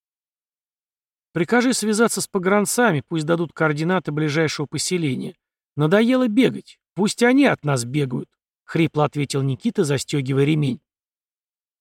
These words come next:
Кивнув, Максим жестом подозвал к себе бойца с рацией и, передав ему команду, присел рядом, прямо на асфальт. С сомнением покачав головой, связист принялся быстро настраивать прибор, одновременно тихо ворча.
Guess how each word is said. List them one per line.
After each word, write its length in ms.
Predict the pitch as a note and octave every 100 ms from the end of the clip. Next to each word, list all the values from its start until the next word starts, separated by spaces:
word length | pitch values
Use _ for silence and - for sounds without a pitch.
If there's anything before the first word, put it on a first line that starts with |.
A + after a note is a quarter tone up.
| _ _ _ _ _ _
Кивнув, 420 | G3 A3 D4+ C4
Максим 480 | F#3 F3 - C#4 G#3
жестом 360 | F#3 B3 A3+ E3
подозвал 460 | E3 D3+ E3+ A#3
к 40 | -
себе 200 | F#3+ F3
бойца 420 | E3 C#3+ - D3+
с 100 | -
рацией 560 | D3 C#3 - - C#3+ - _ _ _
и, 80 | D3+
передав 400 | F3 E3+ D#3+ -
ему 180 | D3+ C#3
команду, 460 | E3 G#3 C4+ A3
присел 400 | F3+ F#3 - B3+
рядом, 400 | D#3+ C#3 C3+ C3
прямо 300 | D#3 G#3 A#3
на 100 | G#3+
асфальт. 460 | A3 - D#3+ C#3 - _ _ _ _ _ _ _ _ _
С 120 | -
сомнением 460 | E3 D#3+ D#3+ D3+ C3+
покачав 520 | D3 D3+ - D3 C#3
головой, 360 | C#3+ C#3+ F#3+
связист 400 | - C#3+ C#3+ D3+ -
принялся 440 | C#3+ D3 - D3+
быстро 320 | C#3+ D3 D3
настраивать 560 | D3 D3 - D#3 D3+ -
прибор, 420 | F#3+ G3+ F3+ - _ _
одновременно 580 | D3+ C#3+ C#3 D#3 E3 D3
тихо 300 | - C3+ C3+
ворча. 420 | D#3 F#3 -